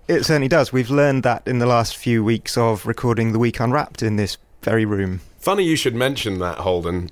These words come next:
Speaker 2: Uh, yes, uh, producer Matt and myself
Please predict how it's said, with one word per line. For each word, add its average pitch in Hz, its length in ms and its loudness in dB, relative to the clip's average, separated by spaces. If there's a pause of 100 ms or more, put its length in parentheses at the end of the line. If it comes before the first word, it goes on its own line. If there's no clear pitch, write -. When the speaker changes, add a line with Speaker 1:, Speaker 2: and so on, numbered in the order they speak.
Speaker 2:
Uh, 107 300 0
yes, 120 460 -2
uh, 107 260 -2
producer 160 500 -2
Matt 131 360 -2 (100)
and 135 160 0
myself 107 640 -2